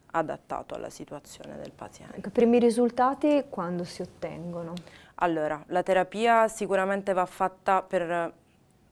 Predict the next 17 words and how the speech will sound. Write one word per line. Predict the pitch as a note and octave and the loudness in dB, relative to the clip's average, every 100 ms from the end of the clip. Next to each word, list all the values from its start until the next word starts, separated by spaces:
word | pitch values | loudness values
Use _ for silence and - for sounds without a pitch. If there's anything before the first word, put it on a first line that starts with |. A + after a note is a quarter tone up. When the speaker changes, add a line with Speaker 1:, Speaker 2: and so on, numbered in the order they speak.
| _ _ - | _ _ -4
Speaker 1:
tempo, | E3 D3 D3 - D3+ D3+ | -2 -2 -4 -8 -10 -8
nel | E3+ E3 D#3 | -6 -6 -4
senso | F3 D#3+ F3+ | -8 -4 -4
che | F#3 | -2
non | F3+ F3 | -2 -4
si | - | -4
possono | - F3+ F3 - F#3 F3+ | 0 0 0 -4 -2 -2
pretendere | F3 E3+ F3+ F#3 F#3 F#3 F#3 F#3 F3+ F3 | -2 0 2 2 2 4 6 6 4 2
dei, | E3+ E3+ E3+ E3 D#3+ | 2 0 0 0 0
ehm, | D#3 D3 C3 A#2+ A2+ C#3 C3+ C3 C3+ | -2 -2 -4 -6 -10 -12 -14 -12 -10
buoni | D3+ E3+ F3 F3+ | -2 2 2 2
risultati | E3+ - E3 - - F3+ F3+ F3 F#3 | -2 -6 -10 -4 4 6 6 2 -4
dopo | E3+ D#3 | -2 -2
un | E3 | -4
mese | E3 D#3+ | -6 -8
di | D3+ D#3 | -10 -10
terapia. | D#3 D3 - - | -8 -10 -10 -12